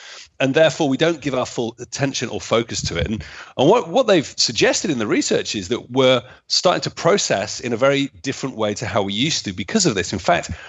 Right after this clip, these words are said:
we're processing in a more shallow way. Now,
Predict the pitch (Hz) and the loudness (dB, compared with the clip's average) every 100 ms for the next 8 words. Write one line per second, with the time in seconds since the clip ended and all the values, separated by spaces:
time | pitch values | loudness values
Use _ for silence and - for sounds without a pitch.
0 | - - 113 - 175 - 160 - 110 - | -10 -8 -6 0 2 2 0 -2 -6 -6
1 | 113 110 104 - - 113 101 82 - 78 | -6 -4 -4 -4 0 0 0 -4 -8 -8
2 | 69 67 _ _ - 135 | -8 -8 _ _ 0 2